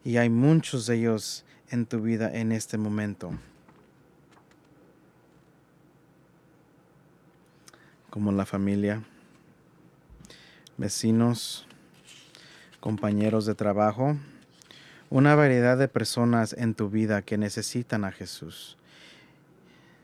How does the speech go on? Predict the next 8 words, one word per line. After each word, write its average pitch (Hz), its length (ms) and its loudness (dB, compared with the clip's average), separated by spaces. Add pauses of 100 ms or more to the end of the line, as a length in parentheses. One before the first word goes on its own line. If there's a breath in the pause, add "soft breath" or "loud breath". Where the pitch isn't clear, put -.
(720 soft breath)
Y 117 120 -6
Jesús 113 540 -4
quiere 123 440 0
que 107 380 -8 (880)
nos 120 260 -6
encarnes, 117 960 -4 (920 loud breath)
quiere 123 280 -2
que, 104 260 -4